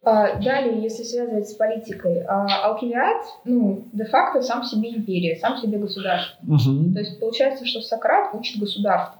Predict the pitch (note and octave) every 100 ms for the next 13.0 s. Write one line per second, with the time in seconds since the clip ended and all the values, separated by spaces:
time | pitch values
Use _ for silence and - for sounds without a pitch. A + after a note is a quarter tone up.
0 | D3+ - G3 F#3 E3+ D#3+ D#3 D3+ - F#3
1 | E3 E3 F#3 G3+ F#3+ - A3 A3 G3+ F#3+
2 | - D#3+ D#3 D3 C3+ A#2 - - D3+ D3
3 | D3 D#3 F3 F3 - D3+ D3+ D#3+ D#3 D3+
4 | D3 D#3 C#3+ - D#3 D#3+ C3 A2 A2+ -
5 | B2+ C#3 B2+ C#3 C3+ E3 C#3+ C3+ C3+ B2+
6 | B2 A2+ - B2 - A2+ A#2+ A2+ A2+ A#2+
7 | - D3+ C#3+ C3+ - B2+ E3 E3+ F3+ D#3+
8 | C3 C3+ C#3 C#3 B2 D3 - C#3+ C#3+ C#3
9 | C3+ C3+ D3 D3 - A#2 - A2 B2+ C#3
10 | D#3+ G3 E3+ C3+ C3+ G#2+ F#2+ - - -
11 | - D3+ D3+ C#3 - - C#3 D3 E3 D3+
12 | C#3+ - C#3 C3+ D#3+ F3+ E3 D3 C#3+ C3+